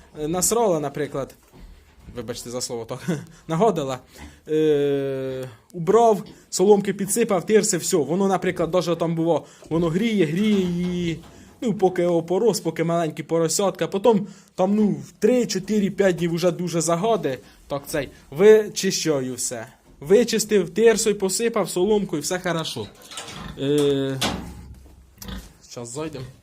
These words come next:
Покажу в малих, як я зробив. У малих я зробив, тут у мене цей, щити отак уси. Бачите, щити,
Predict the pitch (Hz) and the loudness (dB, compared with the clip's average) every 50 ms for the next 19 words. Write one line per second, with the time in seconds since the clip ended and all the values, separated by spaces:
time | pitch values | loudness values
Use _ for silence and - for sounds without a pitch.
0 | - - - _ _ - - - - - 156 147 - 185 170 202 226 214 196 208 | -20 -20 -20 _ _ -20 -20 -20 -10 -8 -8 -4 -2 -2 -2 0 -2 -2 0 0
1 | 208 185 165 143 - - - - 143 135 131 - 131 131 123 120 117 110 107 - | 0 0 0 0 -2 -2 -4 -4 -4 -4 -4 -4 -6 -8 -8 -10 -10 -12 -12 -12
2 | 127 - - - - - - - - - - - - - - - - - - - | -12 -12 -12 -14 -18 -20 -20 -20 -20 -18 -16 -16 -16 -16 -18 -20 -20 -18 -18 -18
3 | - - - - - - - - - - 151 175 196 214 233 269 269 220 - 202 | -18 -20 -20 -20 -20 -20 -20 -20 -12 -6 -2 0 4 4 6 4 4 0 2 2
4 | 202 202 180 185 190 190 185 202 196 185 165 139 131 - - _ - _ _ _ | 2 4 4 2 0 2 6 6 6 6 4 -4 -10 -14 -18 _ -20 _ _ _
5 | _ - - - - - _ _ _ _ - - - - 135 139 139 143 143 - | _ -20 -20 -20 -20 -20 _ _ _ _ -4 -2 -2 -2 -4 -6 -8 -6 -4 -2
6 | 185 165 147 - - - - - - 190 180 180 - 151 135 127 120 113 131 127 | -2 -4 -4 -6 -16 -18 -10 -4 0 0 0 0 -2 -6 -6 -6 -6 -8 -10 -12
7 | - - 139 131 - - 117 110 113 113 113 - - - 156 165 160 - - 110 | -10 -10 -12 -12 -10 -10 -10 -10 -12 -14 -20 -20 -18 -10 -8 -6 -6 -6 -8 -10
8 | 110 - - - - - - - - - 175 165 170 202 220 233 226 208 | -16 -18 -20 -20 -20 -20 -16 -10 -6 -4 -4 -6 -4 -4 -2 -2 -2 -2